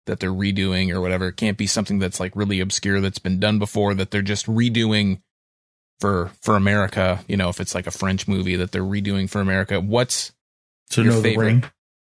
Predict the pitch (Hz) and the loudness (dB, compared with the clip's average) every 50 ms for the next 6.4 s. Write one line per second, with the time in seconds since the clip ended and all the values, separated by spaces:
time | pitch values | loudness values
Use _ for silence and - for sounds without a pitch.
0 | _ _ _ _ _ - 98 80 67 - - _ _ _ _ 117 131 139 - 156 | _ _ _ _ _ -2 -2 -2 -2 -8 -14 _ _ _ _ 2 2 2 4 0
1 | 135 - - 135 131 123 117 107 - 123 120 131 131 123 117 110 107 101 - - | 0 2 2 0 2 2 0 -2 0 2 4 4 6 6 4 4 2 0 -2 -2
2 | - 101 98 92 95 - - - 104 110 120 117 101 101 95 90 - _ _ _ | 0 2 0 0 0 -2 -4 -2 2 4 4 4 4 2 0 -2 -4 _ _ _
3 | _ _ - 104 95 92 - 92 90 87 87 90 92 - _ _ _ _ _ _ | _ _ -2 -2 -2 0 -2 -2 -2 0 0 -2 -6 -10 _ _ _ _ _ _
4 | _ 190 185 220 185 131 117 - - 117 95 95 98 95 87 78 80 80 - - | _ 0 2 4 4 4 2 2 2 0 0 2 0 0 -2 -2 -4 -6 -6 -6
5 | 85 73 69 73 78 90 98 95 101 101 101 95 - 101 90 87 85 - - - | -6 -6 -6 -8 -6 -4 -2 0 2 2 0 0 -2 -2 -2 -4 -4 -4 -4 -4
6 | 92 92 - 85 82 78 85 78 | -4 -6 -6 -8 -6 -4 -6 -6